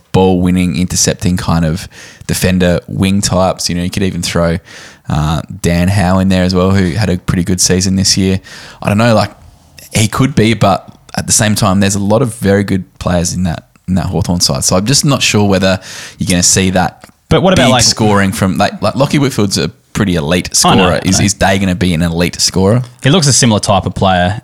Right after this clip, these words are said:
Speaker 2: put up similar type of junior numbers. There's every chance. I don't know if he will. You, will, you can't say he will. There's no absolutes, but there's a good chance he will be, I think.
Speaker 1: What do you reckon he'll average next year?
Speaker 2: Oh, not huge. Like, maybe eighty to eighty-five, and then go bigger,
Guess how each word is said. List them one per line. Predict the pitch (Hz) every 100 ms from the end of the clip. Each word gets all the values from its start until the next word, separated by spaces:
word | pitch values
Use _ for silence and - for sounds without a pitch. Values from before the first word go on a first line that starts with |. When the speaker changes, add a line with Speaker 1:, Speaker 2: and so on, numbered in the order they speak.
| -
Speaker 2:
put | 120
up | -
similar | - 98 92
type | 98 92
of |
junior | 95 95 95
numbers. | 85 87 - - - - - _
There's | - 143
every | 123
chance. | - - - -
I | -
don't | 127
know |
if | 113
he | 85
will. | 85 82 - - -
You, | -
will, | 131 147
you | 131
can't | 151 110
say | 98 87
he | 95
will. | 95 90
There's | 107 104
no | 123 104 85
absolutes, | 92 - 90 80 - -
but | - 104 - - - - - _ -
there's | 110
a |
good | 107 98
chance | 95 87
he | 98
will | 87
be, | -
I |
think. | - - - - - - -
Speaker 1:
What | 202
do | 95
you | 90
reckon | - 92
he'll |
average | 73 90 -
next | 69 -
year? | 69 110 - - - _ _ _
Speaker 2:
Oh, | - 156
not | 180
huge. | 117 107 98 -
Like, | 131 127
maybe | 139 120 107
eighty | 104 101 101
to | 110 -
eighty-five, | 90 107 107 107 110 -
and | - 107
then | 92
go | 92
bigger, | 87 92 90